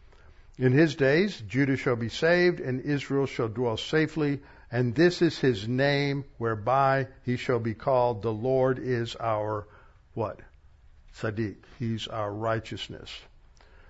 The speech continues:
Fifth, the Messiah will be born of a virgin. Now, there's a lot of debate over the Hebrew words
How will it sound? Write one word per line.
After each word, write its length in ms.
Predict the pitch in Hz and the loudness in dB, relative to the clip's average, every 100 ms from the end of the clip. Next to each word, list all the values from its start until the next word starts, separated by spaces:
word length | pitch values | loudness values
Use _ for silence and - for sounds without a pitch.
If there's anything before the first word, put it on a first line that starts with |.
| - | -18
Fifth, 420 | - 170 110 - - - - - - - | 0 2 2 -2 -16 -20 -20 -20 -20 -6
the 100 | 123 | 0
Messiah 420 | 131 - 131 131 | 0 2 4 6
will 120 | 143 135 | 4 2
be 120 | 139 | 2
born 300 | 117 127 131 | 2 2 2
of 80 | 127 | 0
a 80 | |
virgin. 560 | 123 147 190 165 107 92 - - - - | 2 6 8 6 0 -8 -16 -20 -14 2
Now, 140 | 131 | 4
there's 180 | 139 123 | 4 4
a 60 | 131 | 4
lot 280 | 127 151 | 6 8
of 80 | 180 | 6
debate 520 | 208 151 147 139 147 - | 4 4 4 4 0 -4
over 240 | 131 131 | -2 0
the 120 | 127 | 0
Hebrew 400 | 113 143 147 160 | 2 2 4 4
words 540 | 139 131 127 127 117 | 4 4 4 4 0